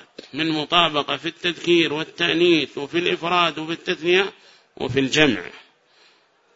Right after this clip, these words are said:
فهذا هو بالنسبة للتوكيد بالنفس والعين،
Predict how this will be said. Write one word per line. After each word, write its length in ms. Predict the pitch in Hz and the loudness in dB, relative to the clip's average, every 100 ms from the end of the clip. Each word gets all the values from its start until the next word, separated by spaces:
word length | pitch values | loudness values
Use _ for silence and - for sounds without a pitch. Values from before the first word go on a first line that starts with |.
| _ _ _ _ _ _ _ _ - | _ _ _ _ _ _ _ _ 2
فهذا 340 | 160 196 233 220 | 8 10 10 12
هو 200 | 208 185 | 12 12
بالنسبة 440 | 185 190 - 180 | 10 8 6 6
للتوكيد 600 | 175 175 175 170 185 175 | 4 4 4 4 4 6
بالنفس 640 | 175 180 208 190 - - - | 4 8 6 6 4 2 0
والعين، 560 | 170 160 151 190 147 | 4 6 8 8 6